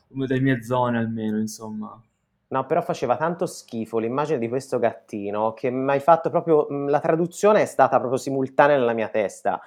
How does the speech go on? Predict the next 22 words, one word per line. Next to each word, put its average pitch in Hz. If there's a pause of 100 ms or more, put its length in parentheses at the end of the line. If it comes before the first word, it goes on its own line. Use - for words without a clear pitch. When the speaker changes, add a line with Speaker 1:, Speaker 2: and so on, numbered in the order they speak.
(200)
Speaker 2:
l'ho 110
capito 123
subito. 104 (640)
Eh, 127 (300)
bene, 135
Simone, 117
lei 170
si 175
vuole 151
molto 165
bene, 120
eh, 107
la 104
sua 110
belva 110
è 104
molto 110
sessuale, 110
erotica 104
e 95
quant'altro. 101 (600)
Eh, 120